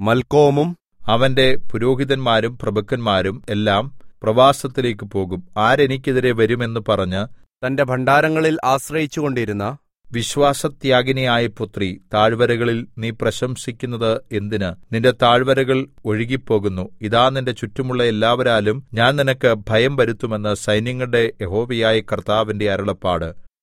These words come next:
Speaker 2: നിങ്ങൾ ഓരോരുത്തൻ അവനവന്റെ വഴിക്ക് ചിതറിപ്പോകും. ചിതറിപ്പോയവരെ കൂട്ടിച്ചേർക്കുവാൻ ആരും ഉണ്ടാകുകയില്ല. എന്നാൽ പിന്നീട് ഞാൻ അമ്മോന്യരുടെ പ്രവാസം മാറ്റും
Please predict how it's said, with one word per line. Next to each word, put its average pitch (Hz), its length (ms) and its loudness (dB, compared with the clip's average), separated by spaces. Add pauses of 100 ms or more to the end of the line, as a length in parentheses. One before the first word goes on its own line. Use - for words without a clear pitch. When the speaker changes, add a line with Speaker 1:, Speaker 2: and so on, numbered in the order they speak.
(140)
Speaker 2:
നിങ്ങൾ 131 180 2
ഓരോരുത്തൻ 147 580 2 (100)
അവനവന്റെ 131 400 -2
വഴിക്ക് 123 500 -2
ചിതറിപ്പോകും. 101 760 -4 (440)
ചിതറിപ്പോയവരെ 123 800 0 (100)
കൂട്ടിച്ചേർക്കുവാൻ 113 1000 -2 (100)
ആരും 110 520 -4
ഉണ്ടാകുകയില്ല. 101 880 -4 (180)
എന്നാൽ 135 300 2
പിന്നീട് 139 460 -4
ഞാൻ 131 280 -2 (120)
അമ്മോന്യരുടെ 131 640 0
പ്രവാസം 113 680 0
മാറ്റും 107 380 -2